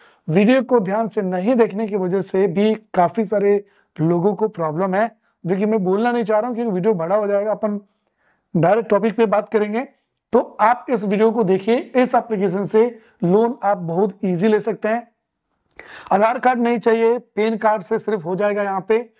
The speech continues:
और एक मोबाइल नंबर, यानी कि आधार कार्ड चाहिए ही नहीं। तो कितनी अच्छी बात है, लेकिन दिमाग में एक बात कभी भी ना रखिए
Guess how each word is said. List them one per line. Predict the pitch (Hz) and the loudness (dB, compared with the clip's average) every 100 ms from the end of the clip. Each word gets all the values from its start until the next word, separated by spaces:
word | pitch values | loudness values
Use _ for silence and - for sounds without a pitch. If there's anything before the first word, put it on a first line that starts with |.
| _ | _
और | 180 185 | -4 -2
एक | |
मोबाइल | 185 170 170 160 | -2 -2 -2 -4
नंबर, | 151 147 147 - _ 202 | -6 -8 -10 -12 _ 2
यानी | 214 | 2
कि | 214 | 2
आधार | 190 202 226 | 4 2 2
कार्ड | 220 214 | -2 -4
चाहिए | - 165 196 | -2 -4 -2
ही | 208 | -2
नहीं। | 202 226 - _ _ | -4 -6 -10 _ _
तो | - | -2
कितनी | - 226 277 | 0 0 2
अच्छी | 262 - 254 | 0 0 0
बात | 214 214 | 0 -2
है, | 226 277 _ _ 226 | -8 -10 _ _ -4
लेकिन | 226 226 | -2 -2
दिमाग | 180 214 233 214 | 0 0 0 -4
में | 359 | -4
एक | 226 208 | -4 0
बात | 226 226 _ _ _ | -2 -2 _ _ _
कभी | 185 214 | -4 -2
भी | 226 | 0
ना | 220 | 0
रखिए | 208 202 208 | -2 -2 -2